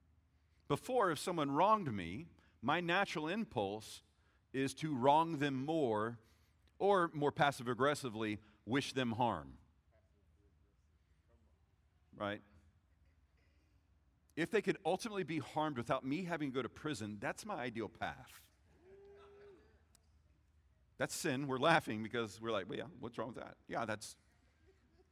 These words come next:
that's godless <laughs> thinking.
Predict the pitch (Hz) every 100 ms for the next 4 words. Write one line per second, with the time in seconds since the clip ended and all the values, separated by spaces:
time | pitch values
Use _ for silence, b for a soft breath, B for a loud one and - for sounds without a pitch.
0 | _ 440 _ _ _ _ _ _ - 98
1 | - - 160 117 87 - - - 151 147
2 | 101 78